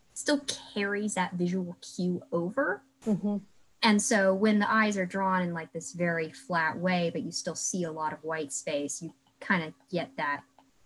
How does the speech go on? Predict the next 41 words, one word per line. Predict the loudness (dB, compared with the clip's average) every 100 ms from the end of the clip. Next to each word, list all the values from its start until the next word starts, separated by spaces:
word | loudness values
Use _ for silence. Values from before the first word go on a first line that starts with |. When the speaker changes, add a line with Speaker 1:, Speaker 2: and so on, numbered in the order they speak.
| -20 -20 -20 -12
Speaker 1:
carryover | -2 0 0 -2 -6 -6
sense | -6 -8 -12
of | -8
there | -4 -4
are | -4
sparkles | -2 -2 -4 -8 -6
here. | -6 -6 -8 -12 -6
Speaker 2:
I | -2 -2
see. | -4 -10 -12 -20 _ -20 -20 -20 -20 -20 -20 -20 _ 6
Speaker 1:
So | 8
that | 8
tends | 8 8
to | 8
be |
how | 6
I | 4
read | 2 -2 -6
it. | -6 -8 _ _ -2
But | -2 4
Speaker 2:
Mm. | 4 4 -2 2
Speaker 1:
yeah, | 6 8
just | 6 4
that | 2
example | 2 2 4 4
right | 4 2
there | 0 0
shows | 0 2 2
that | -2 -2
there's | 0 0
still | 0 0 0 0
a | -2
wide | 0 2 2 2
variety | 2 0 0 -4
of | -6
how | -4 0 2
you | 2
can | 2 2 2
use | 4 2 0
these | -2 -4
things. | -6 -6 -2 -4 -4 4
Speaker 2:
Yeah, | 6 6